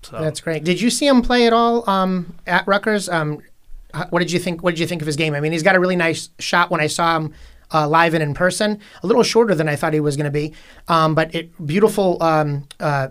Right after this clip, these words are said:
Speaker 2: mechanics, uh, nice rainbow on, on the, on the three,
Speaker 1: Mm-hmm.
Speaker 2: and obviously I love the fire. Um, and we need to replace some shooting. But did you see him at all in his Big Ten year?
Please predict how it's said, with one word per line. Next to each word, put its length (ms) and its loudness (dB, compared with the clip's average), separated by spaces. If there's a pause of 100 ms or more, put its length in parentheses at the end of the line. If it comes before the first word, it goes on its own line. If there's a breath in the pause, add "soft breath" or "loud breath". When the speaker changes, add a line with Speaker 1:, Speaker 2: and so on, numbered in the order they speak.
(280)
Speaker 2:
mechanics, 640 0
uh, 300 2
nice 340 0 (120)
rainbow 440 2
on, 300 2
on 140 0
the, 120 -2 (100)
on 60 0
the 100 -2
three, 360 -4 (120)
Speaker 1:
Mm-hmm. 280 0
Speaker 2:
and 120 0
obviously 320 2
I 60 4
love 220 2
the 100 0
fire. 520 0 (360 soft breath)
Um, 160 0
and 80 0
we 80 2
need 160 0
to 80 -4
replace 360 0
some 160 -2
shooting. 380 0
But 220 -4
did 160 -4
you 80 -2
see 180 -2
him 100 4
at 80 4
all 220 6
in 160 -2
his 220 0
Big 180 -2
Ten 220 0
year? 200 -2